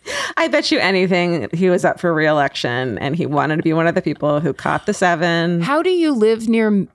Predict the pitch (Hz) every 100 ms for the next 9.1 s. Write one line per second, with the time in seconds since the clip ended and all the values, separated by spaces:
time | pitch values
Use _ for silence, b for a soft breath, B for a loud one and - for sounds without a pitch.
0 | _ 214 196 196 175 160 160 - - 226
1 | 208 202 190 196 - 202 277 277 254 196
2 | 196 196 180 175 180 180 185 175 185 196
3 | 202 190 190 170 - 165 240 311 196 190
4 | 196 190 190 226 151 - 208 190 185 -
5 | 226 - 185 180 - 180 170 170 160 143
6 | - 190 196 190 180 180 185 170 - -
7 | 175 196 175 151 139 - 170 b b b
8 | b b b - 240 233 233 277 233 175